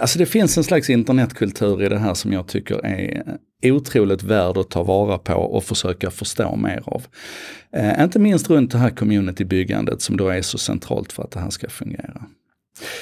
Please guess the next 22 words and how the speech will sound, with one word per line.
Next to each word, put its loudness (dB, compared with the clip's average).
Nu 2
tänkte 2
jag 6
lämna 6
Critical 2
Role, 4
eh, 2
och -4
som 0
sagt, 0
ni 0
måste 0
gå -2
tillbaka -4
och -8
titta -4
på -8
de -2
här -2
sen. -4
Och, 2
och -2